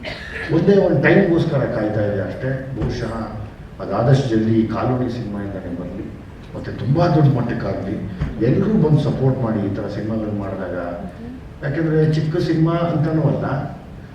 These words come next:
ದೊಡ್ಡ ಸಿನಿಮಾ ಅಂತನೂ ಅಲ್ಲ, ವಿಷಯಗಳಿರುವಂಥ ಸಿನಿಮಾ ಯಾವಾಗ್ಲೂ. ಅಲ್ಲೇನೋ ಒಂದು ವಿಷಯ, ಇವಾಗ ಒಬ್ಬ ಬಡವ ನೊಂದ್ಕೊಂಡು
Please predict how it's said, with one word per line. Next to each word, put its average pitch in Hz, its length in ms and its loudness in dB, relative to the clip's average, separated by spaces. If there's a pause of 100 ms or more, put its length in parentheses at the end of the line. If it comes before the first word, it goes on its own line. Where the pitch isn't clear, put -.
(140)
ದೊಡ್ಡ 143 180 4
ಸಿನಿಮಾ 143 320 0
ಅಂತನೂ 127 260 0
ಅಲ್ಲ, - 480 -6 (400)
ವಿಷಯಗಳಿರುವಂಥ 165 760 6
ಸಿನಿಮಾ - 420 -4 (1400)
ಯಾವಾಗ್ಲೂ. 101 640 2 (220)
ಅಲ್ಲೇನೋ 147 280 2
ಒಂದು 120 180 4
ವಿಷಯ, 110 260 0
ಇವಾಗ 143 440 4 (340)
ಒಬ್ಬ 113 300 6
ಬಡವ 139 380 12
ನೊಂದ್ಕೊಂಡು 135 800 8